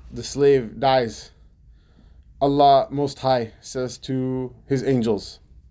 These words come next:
'Did you take, uh, the child of my slave?' Uh, and then they say, 'Yes.' And he then says, 'Did you take the fruit of his heart?'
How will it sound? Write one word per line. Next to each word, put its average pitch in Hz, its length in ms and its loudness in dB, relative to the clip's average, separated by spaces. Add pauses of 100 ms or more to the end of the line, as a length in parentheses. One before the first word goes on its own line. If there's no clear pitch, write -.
(1080)
'Did 110 180 -6
you 135 400 0
take, - 460 0 (540)
uh, 101 440 -4
the 110 140 -8
child 131 380 2
of 110 80 -4
my 110 160 -4
slave?' 113 420 -4 (1120)
Uh, 98 300 -4
and 107 180 -2
then 123 140 0
they 117 120 -2
say, 117 380 -2
'Yes.' 120 460 -4 (1080)
And 226 600 -4
he 123 160 -4
then 131 240 2
says, 131 580 -2
'Did 113 200 -6
you 123 100 -4
take 151 480 0
the 120 580 -4
fruit 170 360 0
of 127 140 0
his 113 160 -6
heart?' 117 420 2